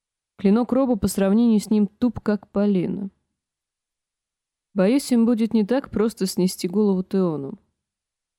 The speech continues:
Старки не держат палачей. Нед всегда говорил, что человек, выносящий приговор, должен сам исполнить его, хотя не находил никакого удовольствия в исполнении этого долга.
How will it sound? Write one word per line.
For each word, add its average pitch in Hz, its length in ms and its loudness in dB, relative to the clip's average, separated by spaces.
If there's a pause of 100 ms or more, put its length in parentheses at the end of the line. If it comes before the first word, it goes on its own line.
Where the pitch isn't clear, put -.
(1040)
Старки 202 420 -2
не 202 160 4
держат 196 340 0
палачей. 180 600 -4 (580)
Нед 208 160 0
всегда 226 380 -4
говорил, 202 400 2
что - 180 -8
человек, 196 460 0
выносящий 190 500 0
приговор, 196 640 0 (360)
должен 202 340 2
сам 233 360 0
исполнить 208 600 0
его, 185 360 0 (380)
хотя 196 360 -2
не 285 100 4
находил 214 440 0
никакого 202 480 0
удовольствия 185 640 0
в 180 60 -2
исполнении 175 580 0
этого 165 240 -6
долга. - 420 -10